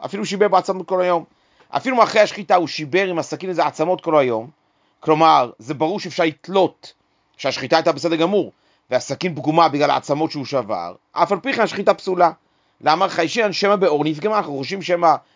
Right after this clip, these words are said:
באור הצוואר של בהמה נפגמה בתחילת השחיטה, עוד לפני שהשחיטה הייתה כשרה, ולכן השחיטה פסולה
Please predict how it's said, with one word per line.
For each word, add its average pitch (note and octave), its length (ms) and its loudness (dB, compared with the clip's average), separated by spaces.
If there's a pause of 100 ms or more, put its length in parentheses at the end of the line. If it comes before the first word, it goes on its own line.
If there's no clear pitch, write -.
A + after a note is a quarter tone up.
(160)
באור F3+ 340 4
הצוואר E3+ 300 2
של D#3+ 140 -2
בהמה D3+ 240 2
נפגמה C3 500 0
בתחילת C#3+ 460 -4
השחיטה, C#3 460 -4
עוד C3+ 200 -6
לפני E3 360 -2 (280)
שהשחיטה D3 460 0
הייתה A#2+ 180 4
כשרה, G#2 460 -2
ולכן A#2+ 260 -4
השחיטה E3 340 -2
פסולה G3+ 380 0